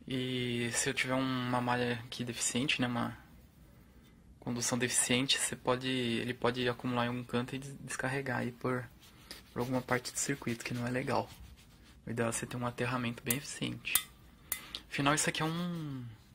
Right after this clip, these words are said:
é um grande capacitor, né?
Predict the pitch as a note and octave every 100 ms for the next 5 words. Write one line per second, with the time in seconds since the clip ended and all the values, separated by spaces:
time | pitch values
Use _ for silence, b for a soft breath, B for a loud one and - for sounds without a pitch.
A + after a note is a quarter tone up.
0 | - - - B B B B B B -
1 | C3+ B2+ C3+ - - E3+ - - C3 A#2
2 | A#2 C3+